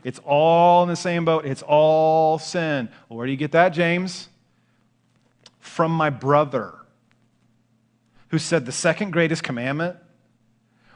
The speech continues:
was to love your neighbor as yourself. And you can't love your neighbor as yourself if you show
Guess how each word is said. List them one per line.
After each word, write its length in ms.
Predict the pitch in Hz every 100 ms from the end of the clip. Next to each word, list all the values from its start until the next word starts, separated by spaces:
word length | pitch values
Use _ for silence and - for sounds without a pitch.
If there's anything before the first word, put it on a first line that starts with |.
| _
was 280 | 139 139 - _ _ _ _ -
to 120 | 147
love 320 | 131 139 151
your 80 | 156
neighbor 340 | 147 143 143
as 420 | 147 135 135 131 120
yourself. 380 | 127 139 113 - _ _
And 160 | 113 113
you 240 | 120 175
can't 520 | 165 - 160 160 165
love 360 | 123 123 143 143
your 120 | 147
neighbor 400 | 135 139 147 151
as 380 | 147 131 135 123
yourself 500 | 127 - 139 127 120
if 200 | 113 -
you 280 | 127 135 131
show 520 | - 107 101 104 113